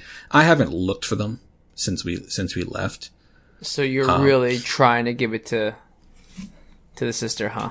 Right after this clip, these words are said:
Speaker 2: Like, you're really doing a good job of this.
Speaker 1: Uh, I'm gonna, I'm gonna try.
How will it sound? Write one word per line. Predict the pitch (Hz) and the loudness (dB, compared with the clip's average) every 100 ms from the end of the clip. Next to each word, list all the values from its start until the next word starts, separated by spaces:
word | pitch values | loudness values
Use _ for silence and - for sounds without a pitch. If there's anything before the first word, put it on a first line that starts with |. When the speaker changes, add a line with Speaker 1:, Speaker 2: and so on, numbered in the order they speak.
| - - | -10 -8
Speaker 2:
Like, | 107 - | -6 -2
you're | 117 | 0
really | 120 123 120 | 2 2 2
doing | 113 107 | 0 -2
a | |
good | 110 107 | -4 -4
job | - - | -2 2
of | |
this. | 165 165 - - - | 4 4 0 -14 -10
Speaker 1:
Uh, | 110 170 - | -2 2 4
I'm | - | 6
gonna, | 101 92 92 - - - _ | 4 2 -2 -6 -18 -20 _
I'm | 131 | 4
gonna | 123 | 4
try. | 104 - - | 4 2 0